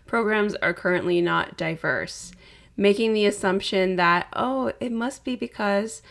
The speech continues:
Black, Brown, and Indigenous people can't afford my offers that my programs aren't di-, diverse,"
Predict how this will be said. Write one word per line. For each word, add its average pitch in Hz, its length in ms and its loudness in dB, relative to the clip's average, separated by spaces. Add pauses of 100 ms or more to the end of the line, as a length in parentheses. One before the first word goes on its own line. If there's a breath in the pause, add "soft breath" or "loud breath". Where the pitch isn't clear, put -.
(260 loud breath)
Black, 220 440 0
Brown, 208 320 2
and 196 160 0
Indigenous 233 520 -2
people 196 280 -4
can't 190 300 -4
afford 214 340 -4
my 208 140 0
offers 175 460 -2
that 175 160 -2
my 175 100 -2
programs 233 500 -2
aren't 170 220 -4
di-, 165 140 -8 (200)
diverse," 175 720 0